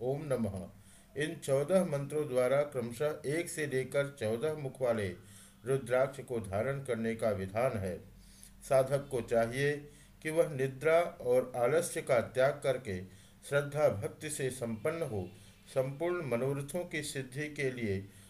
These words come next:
उक्त मंत्रों द्वारा उन उन रुद्राक्षों को धारण करे।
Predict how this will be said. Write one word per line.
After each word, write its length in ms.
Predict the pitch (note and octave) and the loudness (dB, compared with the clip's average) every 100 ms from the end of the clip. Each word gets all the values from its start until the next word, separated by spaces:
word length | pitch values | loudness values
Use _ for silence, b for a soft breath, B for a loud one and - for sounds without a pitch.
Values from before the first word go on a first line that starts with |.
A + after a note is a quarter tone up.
| B D#3 | B -4
उक्त 280 | F3 - | -4 -4
मंत्रों 540 | F3 C3+ A2+ A#2 D#3 D3+ | -4 -2 -2 -4 -4 2
द्वारा 460 | C3+ A#2 F#2+ F#2+ - | 4 4 4 0 -4
उन 120 | D#3 | -6
उन 260 | D#3 D3+ B2+ | -4 -6 -4
रुद्राक्षों 680 | A#2+ G#2 A2 A#2 A#2 D#3+ D#3+ | -6 -2 2 2 2 -4 -4
को 200 | C#3+ A2 | -4 -6
धारण 420 | G2 G2+ C3+ C#3+ | -2 0 0 -2
करे। 340 | C3 F2+ F2+ | -2 -4 -6